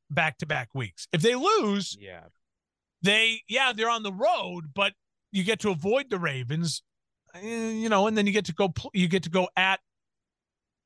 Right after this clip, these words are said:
Speaker 1: you know, a Jags team that would be, I feel like,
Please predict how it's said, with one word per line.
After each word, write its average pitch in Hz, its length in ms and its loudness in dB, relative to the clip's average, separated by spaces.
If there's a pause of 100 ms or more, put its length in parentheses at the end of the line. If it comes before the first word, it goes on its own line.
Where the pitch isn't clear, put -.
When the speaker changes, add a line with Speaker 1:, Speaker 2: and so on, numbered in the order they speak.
Speaker 1:
you 175 100 4
know, 160 160 4
a 143 40 0
Jags 196 560 -2
team 147 400 -2
that 151 180 2
would 147 160 0
be, 139 440 0 (1300)
I 135 100 -2
feel 180 280 0
like, 151 260 -4